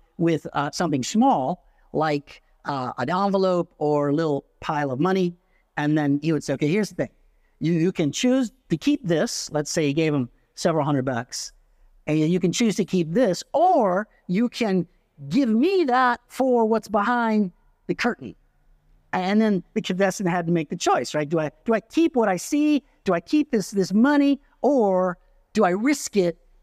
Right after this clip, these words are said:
and, and I choose what's behind the curtain? And then, you know, as a kid, I always loved it when, when, you know, they chose what's behind the curtain. It was some elaborate, you know, new car or, or some elaborate thing. Hey, they, they had made the right choice. And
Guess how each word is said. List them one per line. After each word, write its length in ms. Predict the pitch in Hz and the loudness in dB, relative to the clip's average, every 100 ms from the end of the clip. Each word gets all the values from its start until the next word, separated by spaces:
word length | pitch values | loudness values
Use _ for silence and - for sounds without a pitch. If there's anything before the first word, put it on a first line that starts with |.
| _ | _
and, 180 | 185 185 | -2 0
and 100 | 190 | 0
I 80 | 180 | -2
choose 400 | 175 - 277 208 | -2 2 2 4
what's 300 | 226 214 - | 0 -2 -4
behind 580 | 190 180 190 185 180 170 _ _ | -2 0 0 0 0 -2 _ _
the 120 | 175 | -4
curtain? 460 | 170 190 147 113 104 - _ _ - | -2 -4 -2 -4 -6 -10 _ _ -4
And 160 | 170 | 0
then, 240 | 180 170 147 - _ | 0 0 -2 -8 _
you 80 | 175 | 0
know, 80 | 165 | 0
as 100 | 143 | -2
a 60 | |
kid, 160 | - 170 | -2 0
I 40 | |
always 200 | 156 139 | 0 0
loved 240 | 147 156 147 | 0 0 -2
it 100 | 143 | 0
when, 300 | 143 135 120 _ _ _ | 0 0 -4 _ _ _
when, 400 | 151 156 139 123 - _ | -2 2 2 -2 -8 _
you 120 | 165 160 | -2 0
know, 160 | 135 | 0
they 140 | 139 131 | -2 -4
chose 460 | - - 226 226 | -4 0 0 2
what's 140 | 196 170 | 0 0
behind 280 | 175 180 | 0 0
the 60 | 151 | 0
curtain. 300 | - 156 151 | -2 -2 2
It 40 | |
was 120 | 143 - | 2 2
some 360 | 165 147 131 - | 0 0 -2 -2
elaborate, 480 | 147 156 151 139 - _ - | 0 0 0 -4 -4 _ -4
you 120 | 165 | 0
know, 120 | 135 | 2
new 160 | 160 170 | 2 0
car 360 | 170 143 147 | -2 0 0
or, 140 | 120 - | -2 -6
or 60 | |
some 340 | 117 156 143 135 | -4 -2 0 -2
elaborate 420 | 147 139 135 120 - | 0 0 0 -6 -2
thing. 320 | 214 156 117 - - | 0 2 -2 -6 -2
Hey, 240 | 175 165 | 0 2
they, 200 | 185 175 | 0 -2
they 160 | 165 170 | -2 -2
had 140 | 151 | 0
made 160 | 151 127 | 0 0
the 60 | |
right 120 | 123 110 | -2 -2
choice. 260 | 147 120 | -4 -4
And 140 | 120 | -10